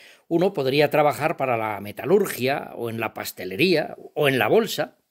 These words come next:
pero a la hora de la diversión democrática,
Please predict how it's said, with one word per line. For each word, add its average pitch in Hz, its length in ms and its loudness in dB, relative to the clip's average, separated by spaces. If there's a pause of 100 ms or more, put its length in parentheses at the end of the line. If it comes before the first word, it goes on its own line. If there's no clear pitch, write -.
(720)
pero 170 240 8
a 175 60 12
la 170 160 6
hora 240 240 4
de 226 100 2
la 220 100 4
diversión 180 520 -2
democrática, 220 880 0